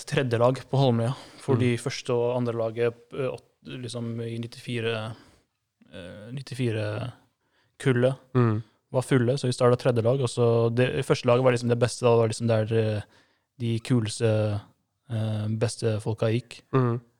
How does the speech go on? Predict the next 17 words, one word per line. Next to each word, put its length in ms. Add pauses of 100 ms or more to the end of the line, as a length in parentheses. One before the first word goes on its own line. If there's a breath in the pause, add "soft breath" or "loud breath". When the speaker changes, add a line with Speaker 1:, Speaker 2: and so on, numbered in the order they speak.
(160)
Speaker 1:
Men 120
etter 180
hvert 140
vi 100
bare 460 (540)
pem, 220
pem, 340 (360)
blæsa 280
dem 120
alle. 220 (200)
Speaker 2:
Ja, 140
for 120
dere 200
var 160
ganske 280
flinke. 460
Speaker 1:
Mm. 260